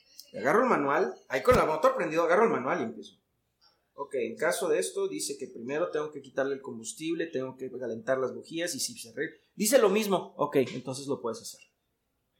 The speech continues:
Esa es la diferencia. Entonces, aquí en México me dijeron, este, "Nunca aprietes el tapón del aceite después, o sea, de revisarlo, porque el siguiente persona en volar va a venir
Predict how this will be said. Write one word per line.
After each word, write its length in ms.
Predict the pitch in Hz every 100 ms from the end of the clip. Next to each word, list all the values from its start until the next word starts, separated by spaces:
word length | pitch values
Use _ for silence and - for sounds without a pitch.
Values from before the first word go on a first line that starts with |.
| -
Esa 120 | 190
es 40 | 202
la 60 |
diferencia. 320 | 185 151 135
Entonces, 200 | - 226
aquí 120 | 214 330
en 60 |
México 280 | 349 311 311
me 80 | 233
dijeron, 320 | 170 170 - - - _ _ _ _ _ _ _ _
este, 640 | 170 175 - 180 170 - 151
"Nunca 560 | 180 220 254 269 277
aprietes 560 | 277 247 226 233 233 247
el 120 | 214
tapón 440 | - - 190 202 214
del 120 | 202
aceite 640 | 170 196 208 214 214 202
después, 640 | 165 160 - 185 196 196 -
o 60 | 147
sea, 160 | 151
de 120 | 151
revisarlo, 720 | 139 156 156 214 226 240 240 -
porque 420 | 214 247 247 240
el 100 | 226
siguiente 440 | - 170 208 226
persona 340 | - 202 196 202
en 80 | 208
volar 400 | 208 190 185 160
va 60 |
a 40 | 156
venir 300 | 160 160